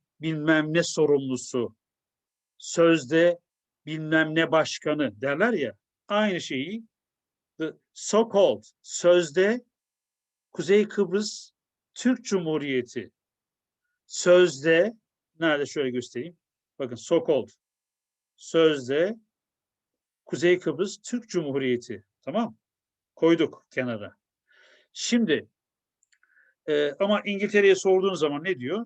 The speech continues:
"Aa, elimizden geleni yaparız." diyor, değil mi? Ama masa altından bunu gönderiyor şimdi. Nerelere gönderiyor? Altı tane Müslüman ülkeye gönderiyor. Bundan bahsedeceğiz.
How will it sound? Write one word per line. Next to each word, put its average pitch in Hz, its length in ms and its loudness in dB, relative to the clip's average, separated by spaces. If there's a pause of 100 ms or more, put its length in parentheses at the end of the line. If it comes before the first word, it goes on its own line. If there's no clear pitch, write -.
"Aa, 120 200 -4
elimizden 120 420 -6
geleni 165 220 -4
yaparız." 160 440 -4
diyor, 113 140 -6
değil 214 100 -2
mi? 247 140 -4 (680)
Ama 175 160 0
masa 160 380 -2
altından 208 440 0
bunu 208 160 0
gönderiyor 123 400 -4
şimdi. 107 360 -18 (200)
Nerelere 196 380 2
gönderiyor? 180 520 -4 (320)
Altı 170 320 2
tane 196 240 -2
Müslüman 180 420 -8
ülkeye 160 300 -4
gönderiyor. 104 480 -10 (340)
Bundan 160 320 0
bahsedeceğiz. 110 840 -8